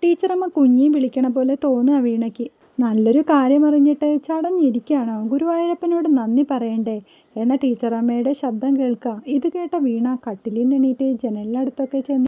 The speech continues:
"എന്തിനാ നന്ദി പറയേണ്ടത്? അമ്മയില്ലാണ്ടാണല്ലോ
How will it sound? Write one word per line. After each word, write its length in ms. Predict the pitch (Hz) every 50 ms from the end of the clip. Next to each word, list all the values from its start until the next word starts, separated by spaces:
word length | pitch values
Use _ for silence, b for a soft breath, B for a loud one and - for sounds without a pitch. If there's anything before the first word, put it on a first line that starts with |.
| - _ -
"എന്തിനാ 420 | 302 311 339 370 349 381 381 339
നന്ദി 380 | 285 240 220 214 220 226 262 294 294
പറയേണ്ടത്? 600 | 269 247 233 233 226 233 233 233 233 220 233 233 226 - _ _ _ _ _ _ _ _ -
അമ്മയില്ലാണ്ടാണല്ലോ 1300 | 233 226 220 208 220 247 277 294 294 262 254 254 254 269 262 294 285 269 262 269 269 277 285 262 233 -